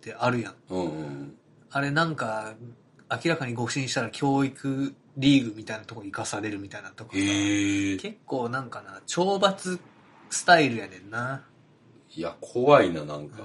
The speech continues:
Speaker 1: うん、だからそんなんさ、
Speaker 2: うん。
Speaker 1: 審判同士でかばい合ってさ、
Speaker 2: うん。
Speaker 1: なんか正しい判定だっていうことにして、
Speaker 2: うん。
Speaker 1: 押し切ろうみたいなことにもなりそうな気がするし。
Speaker 2: あー。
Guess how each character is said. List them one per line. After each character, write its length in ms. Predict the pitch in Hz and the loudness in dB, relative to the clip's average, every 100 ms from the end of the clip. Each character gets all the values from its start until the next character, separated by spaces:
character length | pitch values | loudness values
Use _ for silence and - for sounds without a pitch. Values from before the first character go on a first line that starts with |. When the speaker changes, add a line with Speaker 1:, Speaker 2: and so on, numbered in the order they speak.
| 107 | -14
Speaker 1:
う 40 | - | -6
ん、 40 | |
だ 80 | 117 | -4
か 60 | 110 | -4
ら 40 | |
そ 200 | - 185 | -6 -8
ん 120 | 214 | -4
な 140 | 220 185 | 0 0
ん 60 | |
さ、 360 | 117 117 98 - - - | -2 -6 -6 -10 -18 -16
Speaker 2:
う 40 | 175 | -12
ん。 80 | 151 | -8
Speaker 1:
審 280 | 160 180 170 | -4 -2 0
判 280 | 180 175 | 0 2
同 140 | 170 185 | 0 0
士 120 | 139 | 0
で 80 | 117 | -4
か 260 | - - | -4 2
ば 120 | 143 151 | 4 6
い 120 | 156 | 6
合 60 | |
っ 80 | 156 | 2
て 100 | 123 | -4
さ、 220 | - 107 - 95 | -14 -16 -16 -10
Speaker 2:
う 60 | |
ん。 180 | - 147 - - | -8 -8 -14 -16
Speaker 1:
な 100 | 120 | -14
ん 20 | |
か 80 | 110 | -10
正 340 | - 131 139 - | -4 0 0 2
し 120 | 160 | 0
い 20 | |
判 280 | - 131 127 | 0 -4 -6
定 500 | - 123 123 120 120 _ - - _ | -6 -4 -2 -2 -6 _ -20 -20 _
だ 100 | 120 | -2
っ 120 | 131 - | -2 -4
て 140 | 123 | -10
い 60 | 110 | -10
う 60 | |
こ 140 | - 120 | -10 -8
と 100 | 123 | -6
に 100 | 107 | -6
し 100 | - | -10
て、 260 | 104 98 - _ | -12 -20 -20 _
Speaker 2:
う 60 | 90 | -10
ん。 140 | 82 | -8
Speaker 1:
押 60 | 117 | -4
し 100 | - | -4
切 160 | - 156 | -2 -2
ろ 100 | 135 | -2
う 60 | |
み 120 | 113 | -6
た 100 | 113 | -10
い 40 | 110 | -10
な 80 | 104 | -10
こ 140 | 135 | -4
と 120 | 143 | -2
に 80 | 127 | -2
も 160 | 107 110 | -4 -2
な 160 | 120 | 0
り 120 | 131 | 0
そ 160 | 131 147 | 0 -2
う 20 | |
な 100 | 117 | -4
気 160 | 107 120 | -8 -14
が 100 | 110 | -14
す 120 | 123 | -12
る 100 | 110 | -12
し。 180 | - 170 | -12 -6
Speaker 2:
あ 40 | |
ー。 920 | 175 175 175 175 170 160 160 151 143 | -4 -2 0 -2 -2 -4 -6 -8 -10